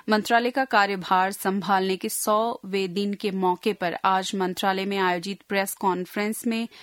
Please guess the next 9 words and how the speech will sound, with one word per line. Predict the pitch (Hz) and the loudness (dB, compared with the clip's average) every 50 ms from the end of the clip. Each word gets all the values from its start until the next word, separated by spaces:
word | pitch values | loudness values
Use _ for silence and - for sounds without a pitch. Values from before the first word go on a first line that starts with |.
| - _ - | -20 _ -8
शिक्षा | - - 233 - - - - 294 269 | -4 -4 -4 -2 -2 0 0 2 2
मंत्री | 226 190 185 - - 185 185 | 0 -2 -4 -4 -4 -4 -4
श्रेष्ठ | - - 202 185 196 - - | -4 -2 -2 -2 -2 -2 -4
ने | 208 202 208 214 | -4 -2 -2 -2
राजनीतिक | 214 202 185 185 190 - 202 185 - 208 196 - - | 2 2 2 2 2 -2 -4 -4 -4 -6 -8 -4 -4
हस्तक्षेप | 202 196 - - - 226 220 - - - - - 214 208 214 - | -4 -4 -4 -4 -4 -4 -4 -4 -4 -4 0 0 0 0 -2 -4
के | - 214 202 | -4 -4 -2
कारण | - 190 175 156 180 196 208 | 0 2 2 2 2 -2 -4
शिक्षा | 202 - - 208 - - - - 208 208 | -4 -6 -8 -8 -8 -6 0 2 2 2